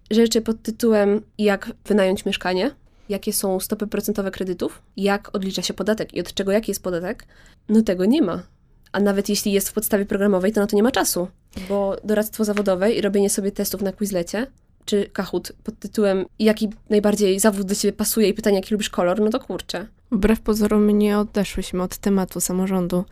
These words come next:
Speaker 2: szkolnego, uczniowskiego, bo widzę, że chciałabyś mieć na to wszystko wpływ, między innymi reprezentując uczniów w takiej instytucji jak samorząd. A tak formalnie, tak prawnie, funkcje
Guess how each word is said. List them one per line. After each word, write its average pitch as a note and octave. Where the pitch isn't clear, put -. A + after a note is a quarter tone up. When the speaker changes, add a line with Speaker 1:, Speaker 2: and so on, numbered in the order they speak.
Speaker 2:
szkolnego, G3
uczniowskiego, G3+
bo G3+
widzę, A3
że A3
chciałabyś A3
mieć A3
na G#3
to G#3
wszystko -
wpływ, -
między A3
innymi A3
reprezentując A3+
uczniów F3+
w -
takiej F3+
instytucji F#3+
jak F3
samorząd. F3+
A G#3+
tak C#4
formalnie, F#3
tak -
prawnie, F#3
funkcje A#3+